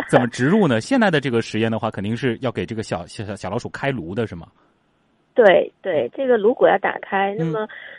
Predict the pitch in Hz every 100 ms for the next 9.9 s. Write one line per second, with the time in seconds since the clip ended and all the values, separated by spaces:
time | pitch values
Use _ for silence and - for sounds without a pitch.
0 | - 415 392 320 - 269 - 262 254 302
1 | 277 - 175 - 247 226 - 233 226 208
2 | 190 175 165 - _ - - _ - 170
3 | 170 160 156 156 151 - - _ _ -
4 | 139 104 - _ 240 330 302 220 175 170
5 | 190 208 240 233 254 254 - 175 120 175
6 | - 185 208 214 196 165 117 190 208 220
7 | - - _ 240 214 185 170 - 156 156
8 | 190 170 165 - 254 262 220 190 220 175
9 | 170 185 185 196 175 - 208 208